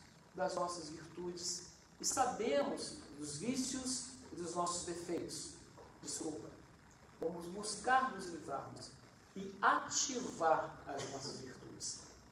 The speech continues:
É porque tudo são três Vs, né? Vícios, virtudes e os defeitos estão pertinhos ali.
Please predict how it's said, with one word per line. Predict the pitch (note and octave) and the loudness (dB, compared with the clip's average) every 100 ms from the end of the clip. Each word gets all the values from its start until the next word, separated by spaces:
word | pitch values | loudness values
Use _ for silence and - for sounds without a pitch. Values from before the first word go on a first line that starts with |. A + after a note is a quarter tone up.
| - - - | -20 -20 -8
É | D3+ | -6
porque | - F#3 | -4 -6
tudo | - - - | -4 -4 -4
são | - D#3 | 0 0
três | F#3+ F#3+ D#3 | 0 0 0
Vs, | - C3+ C3 | -2 -4 -4
né? | E3+ F3 - - - F#3+ | -4 -6 -10 -16 -10 -2
Vícios, | A#3 - A#3+ - - - - - - - - - - - | 0 0 -2 -4 -6 -8 -14 -18 -20 -20 -20 -20 -4 2
virtudes | D#3+ - G3+ G#3 A3 - - - - - - - | 2 6 10 12 12 12 10 6 -2 -8 -8 6
e | D#3 | 8
os | |
defeitos | D3+ D#3+ - D#3 - | 10 10 10 10 10
estão | E3 | 6
pertinhos | D#3 D3 - - D3+ D3+ | 6 6 6 10 10 10
ali. | D3 B2+ | 8 6